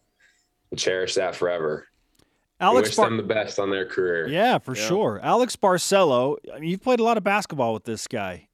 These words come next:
Speaker 2: and,
Speaker 1: Yeah.
Speaker 2: uh, you've been with him for the majority of his journey at B Y U. So when you look at him as a player, what do you think the legacy is that Alex Barcelo leaves with B Y U basketball?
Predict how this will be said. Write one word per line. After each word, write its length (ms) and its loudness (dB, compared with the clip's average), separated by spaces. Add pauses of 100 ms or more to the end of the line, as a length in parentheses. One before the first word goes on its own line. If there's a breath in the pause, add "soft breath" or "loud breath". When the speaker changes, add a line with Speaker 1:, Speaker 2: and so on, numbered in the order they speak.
(140)
Speaker 2:
and, 580 -6
Speaker 1:
Yeah. 380 0
Speaker 2:
uh, 40 -4
you've 240 -6
been 200 -2
with 140 -4
him 280 -2
for 320 -2
the 80 -4
majority 480 0
of 80 0
his 180 -2
journey 380 -4
at 100 -8
B 140 -4
Y 220 -2
U. 360 -6 (400 soft breath)
So 160 -4
when 160 0
you 120 0
look 220 2
at 60 0
him 140 2
as 140 -2
a 40 -4
player, 460 0
what 140 -4
do 60 -4
you 60 -6
think 240 -6
the 120 0
legacy 640 -2
is 200 -4
that 140 -6
Alex 320 -6
Barcelo 540 -4
leaves 520 -6 (460)
with 180 -8
B 160 -2
Y 120 0
U 100 -4
basketball? 580 -8